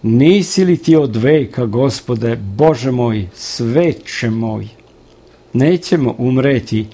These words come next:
Ti si ga, Gospode, odredio za sud i utvrdio si ga stejno za karanje.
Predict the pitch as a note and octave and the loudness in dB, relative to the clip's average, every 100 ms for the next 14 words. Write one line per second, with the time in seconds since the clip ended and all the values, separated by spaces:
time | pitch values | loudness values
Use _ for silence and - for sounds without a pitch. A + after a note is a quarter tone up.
0 | - _ _ - _ _ _ _ E3 F#3+ | -18 _ _ -20 _ _ _ _ 4 4
1 | D#3+ - A2+ A2 G#2 C3 B2 - A#2+ A#2 | 2 -2 -2 -2 0 0 0 -4 -4 -4
2 | A2+ - - - C3+ A#2+ C#3 D3 C#3 A#2+ | -6 -16 -8 -2 0 2 2 2 0 0
3 | B2+ - - E3+ D3 G#2 - - - _ | 0 -2 2 2 2 -2 -8 -18 -20 _
4 | _ _ _ _ _ _ D3 D3+ D3+ C3 | _ _ _ _ _ _ 0 0 2 2
5 | F3 F3 F3 - - A2+ A2+ A#2+ - - | 2 4 2 0 -4 -2 -2 -4 -10 -12
6 | - - D#3+ D3+ B2+ A2 G#2 - _ _ | -8 0 2 2 0 -2 -4 -8 _ _
7 | _ _ _ _ _ A#2 B2 A#2 - B2 | _ _ _ _ _ -4 -2 -2 -2 -2
8 | C3 D3 A2 G#2+ | 0 -2 -2 -4